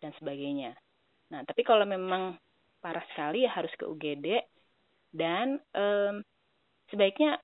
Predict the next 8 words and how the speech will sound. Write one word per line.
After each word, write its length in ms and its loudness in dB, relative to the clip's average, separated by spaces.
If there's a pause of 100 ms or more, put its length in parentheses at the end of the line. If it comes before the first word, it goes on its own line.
(520)
protokol 560 4
keluar 340 4
dari 460 0
Kemenkes 340 -4
tetap 220 -2
dilaksanakan. 760 -2
Artinya 460 -6 (800)
tetap 400 0